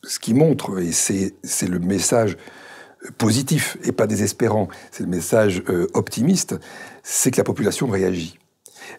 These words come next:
Elle est, euh, dé-, elle, on l'a pensée totalement dépolitisée. Manifestement, là, elle réagit. Elle réagit à un moment crucial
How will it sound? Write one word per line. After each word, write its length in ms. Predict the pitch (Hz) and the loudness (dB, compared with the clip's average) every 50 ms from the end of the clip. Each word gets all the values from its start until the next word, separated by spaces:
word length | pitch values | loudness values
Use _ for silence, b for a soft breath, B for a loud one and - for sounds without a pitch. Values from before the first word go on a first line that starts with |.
| - - | 0 4
Elle 220 | 120 117 113 120 | 4 6 8 8
est, 340 | 127 120 117 113 110 - - - | 10 10 8 8 6 2 0 0
euh, 400 | 101 95 90 90 87 87 87 87 85 | 2 4 4 4 4 4 2 0 0
dé-, 320 | 90 95 98 117 107 - - _ - - | 0 2 2 2 2 2 -4 _ -6 -2
elle, 320 | - 101 95 95 95 92 - - - - | 0 2 2 2 0 -2 -4 -8 -8 -4
on 180 | - 101 104 | -2 0 2
l'a 200 | 107 110 113 117 | 4 4 4 4
pensée 420 | 110 - 123 117 110 - - 127 117 | 6 6 4 4 4 4 4 2 2
totalement 480 | - 107 95 - 98 95 98 101 98 | 2 0 0 0 0 2 2 2 2
dépolitisée. 880 | 92 98 92 - 104 95 95 92 - 117 104 95 104 117 131 165 185 B B B B B B B B B - | 0 0 0 0 0 0 0 -2 -2 -2 0 2 4 4 4 4 0 B B B B B B B B B 0
Manifestement, 680 | - 120 120 123 120 - 127 131 - 123 117 127 135 | 4 4 6 6 6 4 2 2 2 2 4 4 6
là, 160 | 127 123 123 117 | 6 6 6 6
elle 100 | 107 104 | 4 2
réagit. 500 | 98 104 101 98 95 90 82 - - _ B B B B B B - | 2 2 2 2 2 0 -4 -8 -12 _ B B B B B B -4
Elle 160 | - 107 107 | 0 0 2
réagit 480 | 98 110 113 117 113 113 139 170 165 120 | 4 6 6 6 4 4 4 4 4 6
à 100 | 110 104 | 6 4
un 60 | 101 | 4
moment 260 | 101 101 101 104 104 | 4 2 2 2 0
crucial 680 | 101 - - 104 - - - 131 127 147 170 180 190 | 0 -2 -2 -2 -2 0 2 2 4 4 4 2 2